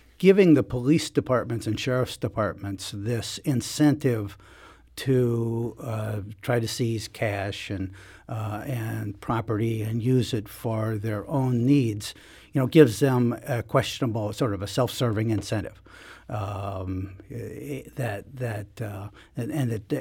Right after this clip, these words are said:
and that really there should be reforms that, that, uh, cut the tie between the,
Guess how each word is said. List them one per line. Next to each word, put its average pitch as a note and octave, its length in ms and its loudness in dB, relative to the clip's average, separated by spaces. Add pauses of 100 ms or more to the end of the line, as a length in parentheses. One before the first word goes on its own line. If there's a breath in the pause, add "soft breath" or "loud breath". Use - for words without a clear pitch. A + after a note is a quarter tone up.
and B2+ 240 -2
that G#2+ 120 -8 (120)
really C3 360 -2
there A2+ 120 -2
should - 160 -2
be A#2 140 -2
reforms A2 640 -4
that, G#2+ 180 -6 (300)
that, A#2 180 -4 (500 loud breath)
uh, A2 200 -4 (100)
cut - 420 0 (140)
the C3 240 -6
tie A2 440 -4
between A2+ 600 -6
the, G#2+ 340 -8